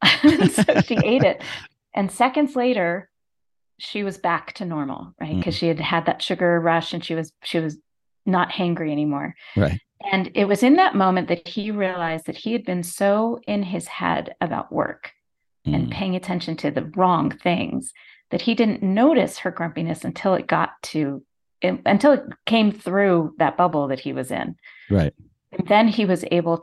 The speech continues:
Speaker 1: to really pay attention to her. And the rest of the drive was, like, conversation, real conversation, which when you're with a teenager, that's, that's not super
Speaker 2: <laughs>
Speaker 1: common.
Speaker 2: Yeah.
Speaker 1: And what he said was that it reminded him to be present with her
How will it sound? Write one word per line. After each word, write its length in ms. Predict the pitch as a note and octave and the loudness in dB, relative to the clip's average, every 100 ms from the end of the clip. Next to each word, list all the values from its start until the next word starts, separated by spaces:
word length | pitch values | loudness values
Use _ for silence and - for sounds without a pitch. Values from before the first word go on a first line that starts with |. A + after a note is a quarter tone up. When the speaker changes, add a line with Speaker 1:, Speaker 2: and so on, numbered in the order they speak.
| - | -6
Speaker 1:
to 240 | D#3+ D3+ D#3 | -4 -4 -2
really 240 | F#3+ A3+ | 0 0
pay 180 | G#3 E3+ | -2 -6
attention 360 | E3 E3+ E3+ F3+ | -6 -10 -8 -6
to 80 | D3+ | -4
her. 240 | C#3 - | -4 -4
And 120 | E3 E3 | -4 -4
the 40 | |
rest 360 | D#3+ F#3 G#3 - | -2 -2 -2 -4
of 100 | - | -4
the 80 | G3+ | -4
drive 520 | G3+ D#3 D#3+ D3+ C3+ - | -2 2 2 2 -2 -6
was, 320 | D#3 D3 - | -6 -6 -6
like, 300 | C#3+ C3 - _ - _ _ _ - | -10 -12 -20 _ -20 _ _ _ -12
conversation, 960 | - G3 F#3+ F3+ E3+ E3+ D#3+ - C3+ | -4 -2 0 -2 -4 -4 -6 -4 -4
real 340 | D#3 F#3+ F#3 E3 | 2 4 6 4
conversation, 800 | F3+ D#3+ C3+ A#2+ - D3 - C3 | 2 -2 -2 -6 -4 -4 -4 -6
which 480 | C#3+ - - - - - _ _ | -8 -8 -10 -10 -12 -20 _ _
when 180 | G3+ G#3 | 2 4
you're 140 | G#3+ | 4
with 260 | G3+ A3 A#3 | 2 0 0
a 60 | |
teenager, 580 | F3 - F3+ D3+ C3+ C3+ | -2 0 2 2 0 -2
that's, 380 | C3 F3 F3 - _ | -2 -4 -6 -18 _
that's 240 | D#3+ D3+ E3+ | -8 -6 -2
not 300 | E3 E3 - | -2 -2 -4
super 280 | F#3 D#3+ | -2 0
Speaker 2:
<laughs> 120 | - - | 0 0
Speaker 1:
common. 480 | B2+ B2 - - - | -4 -6 -8 -10 -2
Speaker 2:
Yeah. 80 | A3+ - - - - | -2 0 -4 -4 0
Speaker 1:
And 360 | F3+ F3 E3 D#3+ - | 2 4 2 0 -2
what 140 | G#3 G3+ | 0 0
he 160 | A#3+ | -2
said 400 | G#3+ - B3+ B3 | -4 0 2 2
was 200 | G#3 F#3 | 0 -2
that 300 | - F3 E3+ | 0 0 2
it 140 | F3+ F3 | -2 -2
reminded 520 | E3+ E3+ F3+ F#3+ F#3 | -2 -2 -2 -2 -6
him 240 | F3 D#3+ | -6 -6
to 80 | D#3 | -6
be 140 | D#3 D#3 | -8 -10
present 400 | - F3 G3 F#3+ | -4 -2 -2 -6
with 140 | F3 | -8
her 360 | - G3 G3+ | -6 -4 -4